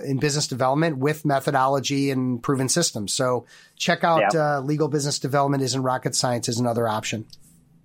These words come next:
Speaker 2: Yeah, I gotta say, even though, uh, you're a sales guy, I think, uh, you got some real marketing chops on you there, understanding channels and assets and, uh, and, <laughs> and scalable systems. It's, uh, sales and marketing, right? They,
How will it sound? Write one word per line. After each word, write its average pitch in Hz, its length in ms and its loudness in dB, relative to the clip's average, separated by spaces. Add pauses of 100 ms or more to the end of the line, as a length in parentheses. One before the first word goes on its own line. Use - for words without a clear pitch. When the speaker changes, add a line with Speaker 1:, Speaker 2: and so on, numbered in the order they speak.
(300)
Speaker 2:
Yeah, 117 280 0 (300)
I 139 60 0
gotta 151 200 6
say, 196 380 2
even 147 280 0
though, 151 420 8
uh, - 20 6
you're 143 220 2
a 139 100 2
sales 170 320 2
guy, 127 380 2
I - 40 2
think, 143 300 -4
uh, 147 120 4
you 135 100 -2
got 147 200 2
some 151 120 -4
real 139 180 2
marketing 147 480 0
chops 123 320 0
on 123 180 0
you 120 120 -6
there, 120 280 2
understanding 131 540 0
channels 139 680 2
and 139 220 -6 (240)
assets 143 640 0
and, 127 340 -2
uh, 123 300 2
and, 123 140 -6
<laughs> 180 200 2
and 131 140 -2
scalable 143 580 2
systems. 151 540 0
It's, 120 240 -2
uh, 120 220 4 (300)
sales 151 300 4
and 147 80 2
marketing, 127 400 2
right? 113 200 2
They, 117 220 0